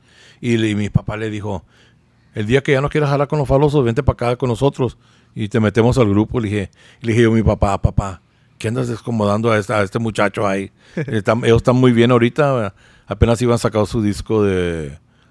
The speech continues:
Speaker 1: Te ando siguiendo los pasos y esas
Speaker 2: Sí.
Speaker 1: canciones, muy bien, mu-, muy bonitas. Y le dije, "¿Para qué anda?". No, dijo, "Pues nomás pa' prepararlo un día, no sé qué tanto va a durar este chavo", por el Jay.
Speaker 2: <laughs> Ok.
Speaker 1: Y yo, "No, está bueno, no". Y tocó que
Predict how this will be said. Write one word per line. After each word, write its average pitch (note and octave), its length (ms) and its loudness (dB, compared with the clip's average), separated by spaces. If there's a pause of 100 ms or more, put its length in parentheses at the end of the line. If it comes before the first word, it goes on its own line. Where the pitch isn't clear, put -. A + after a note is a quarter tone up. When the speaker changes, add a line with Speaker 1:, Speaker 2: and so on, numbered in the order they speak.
(120)
Speaker 1:
Te - 100 2
ando A2+ 120 4
siguiendo G#2+ 320 2
los G#2 160 0
pasos F2+ 540 -2
y F2+ 200 -4
esas E2 100 -8
Speaker 2:
Sí. G#2+ 40 -8
Speaker 1:
canciones, D#3+ 360 0
muy C#3+ 160 -2
bien, D3+ 360 -2
mu-, - 140 -12 (300)
muy C3+ 100 0
bonitas. C3+ 400 2 (720)
Y F#2+ 520 0
le F2 100 -6
dije, G2 120 -4
"¿Para - 140 2
qué A#2 80 -4
anda?". A2+ 260 -6
No, C3 320 -2
dijo, E3+ 240 -4
"Pues D3 100 -8
nomás B2+ 240 -8 (320)
pa' D3 140 -2
prepararlo B2+ 440 2
un D#3+ 80 0
día, D3+ 200 4
no E3+ 120 2
sé D#3+ 100 2
qué D3+ 80 -2
tanto D#3 240 2
va D3 80 6
a - 20 6
durar C#3 260 4
este A#2+ 240 -2
chavo", G#2 380 -2 (220)
por A#2 140 4
el A2 80 2
Jay. A#2+ 240 4
Speaker 2:
<laughs> D3+ 80 -6 (800)
Ok. A#2+ 140 -6
Speaker 1:
Y A#2+ 60 0
yo, A2+ 100 4
"No, B2 100 6
está D3+ 140 4
bueno, D#3+ 300 6
no". E3+ 240 4
Y E3+ 180 2
tocó C3+ 340 -2
que C3+ 380 0